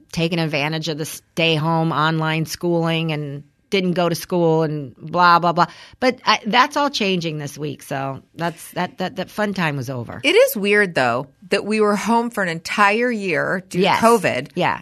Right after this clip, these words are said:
Speaker 2: Everybody did school online. Everybody half-assed
Speaker 1: Yep.
Speaker 2: it.
Speaker 1: Yep.
Speaker 2: The teachers half-assed it.
Speaker 1: Yep.
Speaker 2: Some teachers didn't have Zooms at all.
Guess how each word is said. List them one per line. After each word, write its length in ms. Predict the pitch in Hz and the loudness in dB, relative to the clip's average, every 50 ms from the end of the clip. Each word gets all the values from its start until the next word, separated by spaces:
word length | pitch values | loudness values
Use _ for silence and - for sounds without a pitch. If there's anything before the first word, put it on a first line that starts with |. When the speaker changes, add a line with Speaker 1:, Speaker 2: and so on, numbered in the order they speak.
| - _ - | -4 _ 2
Speaker 2:
Everybody 580 | 202 226 240 254 294 294 285 277 240 262 247 | 4 4 4 2 0 0 0 0 0 0 -2
did 180 | 220 240 208 - | -2 -4 -6 -6
school 320 | - - - 214 208 208 | -8 -4 -2 0 0 0
online. 560 | - - 196 196 196 185 151 147 147 147 - - - - _ _ _ _ - | 0 0 0 -2 -2 -2 0 0 0 -2 -4 -6 -12 -18 _ _ _ _ 4
Everybody 640 | 233 254 277 302 311 294 311 320 320 302 320 302 311 294 | 6 6 6 6 4 2 0 -2 0 0 0 0 0 2
half-assed 600 | 262 302 269 - - - 160 143 147 - - - | 4 4 6 6 6 4 4 2 0 -2 -2 0
Speaker 1:
Yep. 140 | 160 170 | 0 0
Speaker 2:
it. 80 | 185 - | 0 0
Speaker 1:
Yep. 380 | 170 170 180 208 254 254 - - | 0 2 2 2 2 0 0 0
Speaker 2:
The 80 | 220 214 | 0 0
teachers 480 | - - 330 370 381 - 269 208 190 | 2 4 2 2 4 2 0 0 0
half-assed 580 | - 180 147 147 - 147 135 123 147 - - - | 2 0 0 0 0 -2 -2 -2 -4 -6 -2 0
it. 220 | 180 208 208 - - | 0 0 0 -2 -6
Speaker 1:
Yep. 240 | 165 175 208 247 | -6 -4 -4 -4
Speaker 2:
Some 320 | - - - 269 285 320 330 | -4 0 4 4 4 4 2
teachers 380 | - 339 311 269 294 294 262 | 0 -2 -2 -2 -2 -4 -2
didn't 220 | 226 254 254 247 254 | 0 0 0 0 0
have 120 | 254 254 208 | 0 -2 0
Zooms 300 | 190 214 226 214 185 180 | 0 -2 -2 0 0 2
at 80 | 143 | 4
all. 420 | 151 175 151 110 104 147 180 - | 6 6 6 6 4 0 -2 -4